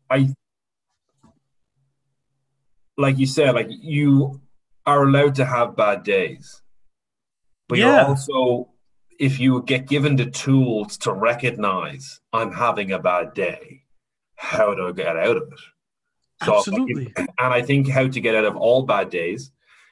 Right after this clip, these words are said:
Speaker 1: uh, in all situations where you're overwhelmed. And, and, and this is something I actually only learned. Like, so if, how am I feel-, what, why am I feeling the way I'm feeling right now?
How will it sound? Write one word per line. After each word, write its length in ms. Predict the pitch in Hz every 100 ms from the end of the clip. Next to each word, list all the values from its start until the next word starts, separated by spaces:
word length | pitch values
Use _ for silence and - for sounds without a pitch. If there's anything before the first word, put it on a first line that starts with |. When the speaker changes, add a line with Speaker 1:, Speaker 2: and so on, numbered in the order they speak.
| _ _ 110
Speaker 1:
uh, 320 | 107 101 90
in 60 | 110 120
all 160 | 127 131
situations 580 | 135 110 104 113 120 98
where 140 | 101 98
you're 200 | 95 92 - - - _ _ - 127
overwhelmed. 720 | 113 110 101 107 95 85 92
And, 220 | 107 113 135
and, 120 | 131 135
and 180 | 123 123
this 160 | 131 156
is 120 | 135 104 -
something 240 | 135 117 113
I 160 | 110 110
actually 280 | 110 110 110 -
only 180 | 110 101
learned. 280 | 110 110 101
Like, 100 | 95
so 200 | 117 113
if, 60 | 113 - - - _ _ _ _ _ _ _ _ _ _ _ _ _ _ _ _ _ _ _ _ _ _
how 300 | - 147 156
am 80 | 156
I 80 | 139
feel-, 300 | 135 127 -
what, 500 | 113 113 139 - -
why 260 | 113 135 160
am 120 | 143
I 80 | 135
feeling 340 | 131 113 110
the 60 | 104
way 180 | 104
I'm 100 | 101
feeling 280 | 95 104 95
right 180 | 90 85
now? 200 | 82